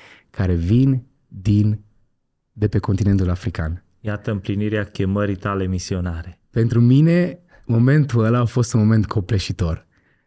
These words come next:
Speaker 1: în care am zis, „Doamne, am rămas cum n-am crezut vreodată că voi rămâne în orașul în care m-am născut.” Și de aici sigur că nu doar pe mine, că,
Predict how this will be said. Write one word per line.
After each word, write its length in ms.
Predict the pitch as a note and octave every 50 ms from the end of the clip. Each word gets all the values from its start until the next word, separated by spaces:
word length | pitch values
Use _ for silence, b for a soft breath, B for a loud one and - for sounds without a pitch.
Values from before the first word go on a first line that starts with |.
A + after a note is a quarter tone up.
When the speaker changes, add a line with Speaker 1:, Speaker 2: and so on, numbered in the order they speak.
| _ _
Speaker 1:
în 100 | - G2+
care 160 | - G#2 G#2
am 100 | G#2 G#2
zis, 200 | G#2 G2+ G2 -
„Doamne, 380 | - - B2 B2 C3 C#3 C3+ B2
am 120 | A#2 A2
rămas 540 | G#2 G#2 G#2+ A#2 C3 C#3+ C#3 - - - - _ _ _ _ _ _ -
cum 180 | - - G#2
n-am 180 | A2+ C3 C#3 C#3
crezut 240 | - C3 A2+ A2 G#2+
vreodată 280 | G#2 G#2+ G#2+ - A2
că 200 | - - A2+ G#2
voi 200 | G2 G2 G#2 G2+
rămâne 480 | G2 G2 F#2 G#2+ A#2+ B2 A#2+ A2+ A2 -
în 140 | G#2+ G#2+ G2+
orașul 360 | G2+ G#2+ A2+ A#2+ A2 - A#2
în 60 | G#2+
care 220 | F#2 G#2+ G2 F#2+ F#2+
m-am 180 | F#2+ F2+ F2+
născut.” 480 | F2+ F2+ - - - F#2 F2+ F2 - - - _ _ _ _ B B B B B B B B B B B B B
Și 200 | - - A#2 G#2
de 80 | A2
aici 300 | A2 A#2 C3 C#3+ - - C3 A#2 A#2+ B2+ B2+ D3 - - _ _ _ _ -
sigur 320 | - - C3+ B2 B2 G#2+
că 240 | - - G#2+ G#2 F2 F2+
nu 160 | G2+ G#2 G#2+ G2+
doar 340 | F2 - - G#2+ G#2 G2
pe 120 | F2+ - G2+
mine, 200 | F#2+ G2 G2+ F#2+
că, 160 | F2+ - -